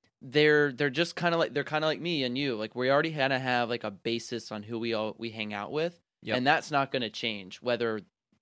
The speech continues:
Speaker 1: this new person comes in and starts saying, "I don't like those," you know, if they, someone said they didn't like my close friends, I'd say, "Okay, fuck off." Like,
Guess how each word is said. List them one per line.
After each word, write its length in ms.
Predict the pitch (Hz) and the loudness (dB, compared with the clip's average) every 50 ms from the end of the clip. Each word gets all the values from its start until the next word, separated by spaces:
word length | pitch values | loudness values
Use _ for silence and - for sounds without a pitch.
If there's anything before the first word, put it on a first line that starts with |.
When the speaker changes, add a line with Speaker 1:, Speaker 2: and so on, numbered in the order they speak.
| _ _ _ _ 120 117 | _ _ _ _ -16 -4
Speaker 1:
this 220 | 127 131 120 - - | -4 -4 -4 -4 -6
new 160 | 117 120 120 | -4 -4 -4
person 440 | 113 - 123 117 113 - - 113 113 | -4 -4 -6 -6 -6 -8 -12 -14 -12
comes 240 | 143 190 190 - 107 | -12 -12 -12 -12 -10
in 140 | 110 107 104 | -10 -10 -10
and 100 | 104 98 | -10 -10
starts 380 | - - 110 107 101 - - - _ _ _ _ _ _ _ _ | -6 -6 -6 -6 -6 -10 -16 -18 _ _ _ _ _ _ _ _
saying, 280 | - 131 131 120 113 | -2 -2 0 0 2
"I 60 | 113 | 0
don't 140 | 113 113 95 | 0 0 -2
like 260 | 98 107 107 - _ _ | -2 -4 -6 -6 _ _
those," 360 | 107 101 104 101 - - - | -10 -10 -10 -12 -14 -16 -12
you 140 | - 117 123 | -8 -6 -6
know, 160 | 117 113 110 113 | -4 -4 -4 -6
if 80 | 110 | -2
they, 180 | - 123 - - | -2 -2 -2 -2
someone 280 | - - 185 208 226 196 | -4 -2 -2 0 0 -2
said 160 | - 170 160 | 0 2 2
they 80 | 160 160 | 4 4
didn't 140 | 151 139 123 | 4 4 2
like 140 | 135 - | 0 0
my 120 | - 117 110 | 0 -4 -2
close 240 | - 131 123 113 - | 0 0 0 0 0
friends, 300 | - 139 135 127 117 113 | -2 -2 -2 -2 -2 -8
I'd 120 | 104 - | -10 -4
say, 180 | - 113 107 113 | -4 -2 -2 -2
"Okay, 200 | - - 127 110 | 0 0 0 0
fuck 260 | - - 120 - - | 2 -2 -2 2 4
off." 280 | 135 120 104 107 - - - | 4 4 4 0 -6 -6 -2
Like, 260 | 120 117 113 107 | -2 -2 -2 -4